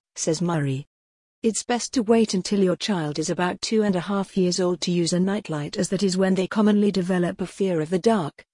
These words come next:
says Murray. She says that the best sleep temperature is sixty-eight to seventy-two degrees Fahrenheit,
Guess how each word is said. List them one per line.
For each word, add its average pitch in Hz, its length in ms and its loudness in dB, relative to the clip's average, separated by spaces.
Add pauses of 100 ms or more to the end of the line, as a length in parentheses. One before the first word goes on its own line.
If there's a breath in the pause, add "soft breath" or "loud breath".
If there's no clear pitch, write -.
says 160 260 -2
Murray. 143 460 -2 (840 soft breath)
She - 200 0
says 240 360 0
that - 140 -8
the 196 60 -2
best 196 400 -2
sleep 214 360 -2
temperature 185 500 -2
is 165 140 -2
sixty-eight 190 580 -2
to 175 120 -8
seventy-two 185 640 0
degrees 185 520 -2
Fahrenheit, 156 760 -4